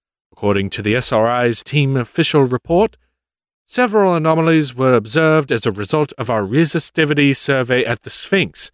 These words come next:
Behind the rear paws, northwest end, we ran two traverses.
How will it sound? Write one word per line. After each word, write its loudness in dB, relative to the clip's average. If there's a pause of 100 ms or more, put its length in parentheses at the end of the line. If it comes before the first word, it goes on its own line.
(280)
Behind -2
the -2
rear 4
paws, 0 (580)
northwest -2
end, -2 (260)
we -2
ran -2
two 0
traverses. -2